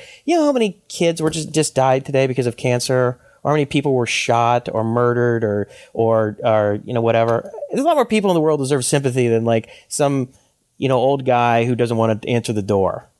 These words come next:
Like, who cares, really? You know what I mean? Like, how big of an inconvenience was it? Right? Worth, you, you made up this little digital currency.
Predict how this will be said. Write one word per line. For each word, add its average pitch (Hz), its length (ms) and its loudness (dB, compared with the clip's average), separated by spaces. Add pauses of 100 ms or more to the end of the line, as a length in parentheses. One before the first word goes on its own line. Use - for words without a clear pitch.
(140)
Like, 175 160 0
who 247 100 0
cares, - 600 -6
really? 110 380 0 (100)
You 156 80 -2
know 165 60 2
what 170 80 2
I 170 40 0
mean? 175 140 2
Like, 151 220 -2 (160)
how 233 160 -2
big 143 280 -2
of 127 60 0
an 123 80 2
inconvenience 107 540 -2
was 82 160 -4
it? - 100 -12 (640)
Right? 160 300 0 (640)
Worth, 190 340 -2
you, 165 140 0 (160)
you 185 120 0
made 220 200 0
up 214 80 -2
this 196 180 -2
little 185 120 0
digital 160 300 0
currency. 127 800 0